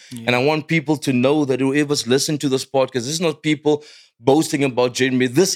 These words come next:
Speaker 2: is who Jeremy is.
Speaker 1: Yeah.
Speaker 2: He impacted people's lives, not just here in America,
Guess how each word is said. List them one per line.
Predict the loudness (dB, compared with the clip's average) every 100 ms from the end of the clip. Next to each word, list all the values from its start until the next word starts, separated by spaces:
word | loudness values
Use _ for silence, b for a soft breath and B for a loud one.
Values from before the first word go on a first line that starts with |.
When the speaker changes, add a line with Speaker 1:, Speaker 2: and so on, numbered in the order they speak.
| 0
Speaker 2:
is | 0 2
who | 0
Jeremy | 0 0 0 0 -2 -2
is. | -2 -2 -4
Speaker 1:
Yeah. | -6 -8 -8 -6 -2
Speaker 2:
He | -2 0 0
impacted | 0 2 0 0 -6 -6 -2
people's | -2 0 -2 0
lives, | 0 2 2 0 0 -2 -2 -6 -2
not | 0 0
just | -2 -2
here | 0
in | 2
America, | 2 2 2 0 0 -2